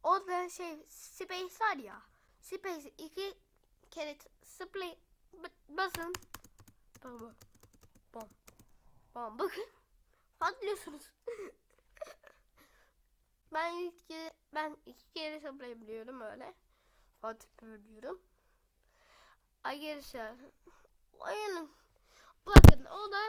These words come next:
osuruk <laughs> var. Bakın nasıl osuruk yapabilirsiniz. Onu da,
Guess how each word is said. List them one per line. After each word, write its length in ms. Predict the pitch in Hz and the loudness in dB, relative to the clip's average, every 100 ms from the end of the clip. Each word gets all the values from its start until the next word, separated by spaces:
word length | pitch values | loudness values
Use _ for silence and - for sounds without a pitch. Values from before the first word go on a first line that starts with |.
| 370 - - - - - - | -8 -16 8 12 12 12 12
osuruk 540 | - - 359 415 370 349 | 12 12 10 4 4 0
<laughs> 80 | |
var. 180 | 320 320 - - - _ - - - - - - | -2 -4 -6 -16 -20 _ -20 -20 -20 -20 12 12
Bakın 280 | 277 247 | 12 10
nasıl 280 | 294 403 392 320 | 12 12 10 -6
osuruk 380 | - - 311 302 | -8 -8 -12 -4
yapabilirsiniz. 920 | 285 269 269 240 240 240 262 359 - - - - - - - _ - - - - | -2 -2 -8 -16 -16 -14 -12 -14 -16 12 12 12 2 -20 -20 _ 12 12 12 12
Onu 180 | 349 381 | 12 12
da, 160 | 359 | 12